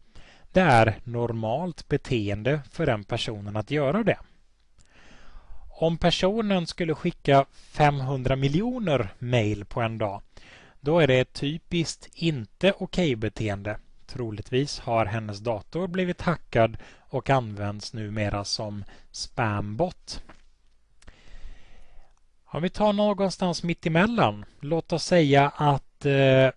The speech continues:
den datorn önskar att skicka trehundra mejl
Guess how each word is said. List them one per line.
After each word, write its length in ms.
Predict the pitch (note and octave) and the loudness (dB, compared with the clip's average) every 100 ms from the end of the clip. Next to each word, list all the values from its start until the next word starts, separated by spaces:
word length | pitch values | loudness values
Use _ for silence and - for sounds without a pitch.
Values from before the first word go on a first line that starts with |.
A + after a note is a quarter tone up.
| _ _ - | _ _ -6
den 400 | B2 B2+ B2 A#2+ - | 0 2 0 -10 -16
datorn 720 | B2 C#3+ B2+ - - A#2 B2 - | -4 0 0 -2 -6 -6 -6 -6
önskar 500 | D3+ A#2 - - A#2 | -6 -4 -8 -2 -2
att 140 | G#2+ | -2
skicka 640 | - C#3 - - A2+ A2 G#2 - - - - - | -2 -4 -4 -2 0 0 -2 -12 -20 -20 -20 -14
trehundra 920 | - A#2+ B2 A#2+ - G#3+ B3 E3 C#3 | -6 -2 0 -2 -2 -4 -4 0 0
mejl 460 | B2 A2 G2+ G#2 | 2 0 -2 -6